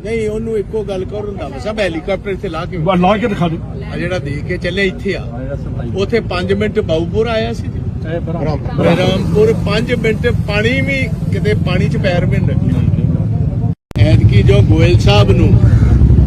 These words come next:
Speaker 1: ਇੱਕ ਮਿੰਟ, ਗੋਇਲ ਸਾਹਿਬ ਨੂੰ ਜਦੋਂ ਅਸੀਂ ਜਵਾਬ ਪੁੱਛਿਆ ਕਿ ਗੋਇਲ ਸਾਹਿਬ ਪਿਛਲੀ ਵਾਰ ਪੰਜਾਬ ਸਾਰਾ ਰੁੜ ਗਿਆ ਸੀ, ਨੁਕਸਾਨ ਹੋਇਆ,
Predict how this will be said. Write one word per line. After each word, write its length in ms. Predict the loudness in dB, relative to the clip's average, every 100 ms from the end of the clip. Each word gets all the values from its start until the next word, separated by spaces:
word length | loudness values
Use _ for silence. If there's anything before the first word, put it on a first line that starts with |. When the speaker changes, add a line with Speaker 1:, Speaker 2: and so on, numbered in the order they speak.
| 6
Speaker 1:
ਇੱਕ 180 | 4 4
ਮਿੰਟ, 180 | 4 4
ਗੋਇਲ 360 | 4 4 4 4
ਸਾਹਿਬ 320 | 4 4 6
ਨੂੰ 140 | 6 6
ਜਦੋਂ 280 | 6 6 4
ਅਸੀਂ 200 | 4 4
ਜਵਾਬ 360 | 4 2 2
ਪੁੱਛਿਆ 340 | 0 0 0 2
ਕਿ 120 | 0
ਗੋਇਲ 240 | 0 0
ਸਾਹਿਬ 220 | 2 2 2
ਪਿਛਲੀ 360 | 0 2 0
ਵਾਰ 300 | 0 0 0
ਪੰਜਾਬ 400 | 2 2 0 0 0
ਸਾਰਾ 280 | 0 0 0
ਰੁੜ 160 | 0 0
ਗਿਆ 220 | 0 0
ਸੀ, 160 | 0 -2
ਨੁਕਸਾਨ 440 | -2 -4 -4 -4
ਹੋਇਆ, 280 | -4 -4 -4